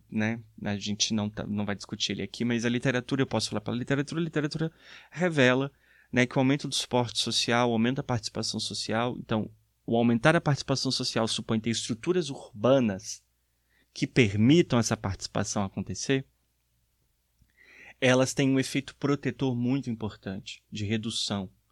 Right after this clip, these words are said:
da prevalência de sintomas depressivos. Então, quando a gente olha pro espaço urbano, é, a gente, né, e aí os indicadores de agradabilidade também,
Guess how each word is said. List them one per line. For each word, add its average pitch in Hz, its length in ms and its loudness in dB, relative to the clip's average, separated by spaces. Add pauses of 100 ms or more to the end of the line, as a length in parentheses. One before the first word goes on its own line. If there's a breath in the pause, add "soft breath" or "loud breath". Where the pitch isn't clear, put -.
(300)
da 101 80 -6
prevalência 95 520 -4
de - 60 -6
sintomas 95 360 -6
depressivos. - 680 -14 (480 loud breath)
Então, 123 200 2
quando 175 260 4
a 190 40 4
gente 175 240 0
olha 131 160 4
pro - 140 -10
espaço 113 440 -2
urbano, 110 720 0 (800 soft breath)
é, 107 1400 2
a 113 200 0
gente, 113 720 0
né, 110 420 -2
e 98 120 -6
aí 104 100 -2
os 104 120 -4
indicadores 107 440 -2
de 107 80 -2
agradabilidade 104 1000 2
também, 110 560 0